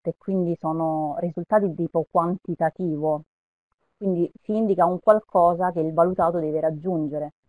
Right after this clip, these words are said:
Faccio un esempio, un numero di pratiche da completare, un numero di progetti da attivare. Ovviamente anche questo tipo di obiettivi variano sulla base dell'amministrazione di riferimento. I risultati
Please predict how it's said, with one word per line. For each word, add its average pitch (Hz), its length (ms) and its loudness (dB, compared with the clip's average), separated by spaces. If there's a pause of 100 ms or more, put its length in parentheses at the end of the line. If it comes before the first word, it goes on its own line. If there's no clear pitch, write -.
Faccio - 260 -8
un 165 40 0
esempio, 160 640 -2
un 170 220 -4
numero 175 400 2
di 160 500 -2
pratiche 160 800 0 (240)
da 170 120 -2
completare, 160 680 4
un 160 160 -2
numero 170 320 0
di 165 160 -2
progetti 165 580 -2
da 160 120 0
attivare. 156 640 0
Ovviamente 185 460 -4
anche 190 240 -4
questo 175 260 -4
tipo 175 180 -2
di 156 100 -2
obiettivi 165 500 -4
variano 156 440 -2
sulla 156 200 -4
base 151 400 -2 (260)
dell'amministrazione 165 960 -2
di 151 80 -4
riferimento. 147 840 -10 (640)
I 247 80 -2
risultati 302 540 2